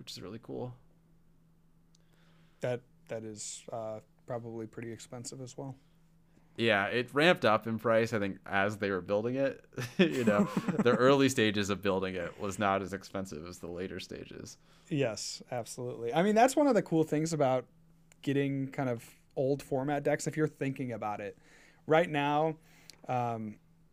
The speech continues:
Speaker 2: really anything from the modern era that you're trying to build that's not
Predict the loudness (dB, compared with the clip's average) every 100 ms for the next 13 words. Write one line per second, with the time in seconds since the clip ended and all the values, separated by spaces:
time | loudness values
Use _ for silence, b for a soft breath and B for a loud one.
0 | 6 6 6 4 2 2 0 2 0 0
1 | -2 -2 -2 0 -2 -4 -4 0 0 0
2 | -2 -2 -2 -2 -2 -2 -2 0 0 -2
3 | -4 -2 -2 -2